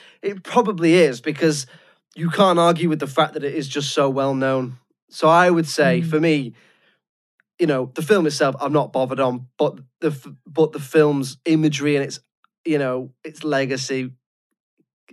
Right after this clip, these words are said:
Speaker 1: are inarguably there for everyone to see. So it probably is deserving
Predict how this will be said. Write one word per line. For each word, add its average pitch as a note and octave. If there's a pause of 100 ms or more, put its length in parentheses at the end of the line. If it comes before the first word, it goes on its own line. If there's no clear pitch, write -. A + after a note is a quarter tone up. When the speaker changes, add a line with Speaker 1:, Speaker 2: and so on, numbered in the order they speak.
Speaker 1:
are C3+ (380)
inarguably C#3+ (760)
there B2+ (140)
for C#3
everyone B2
to A#2
see. B2+
So B2+
it C3
probably C3
is C3+
deserving A#2+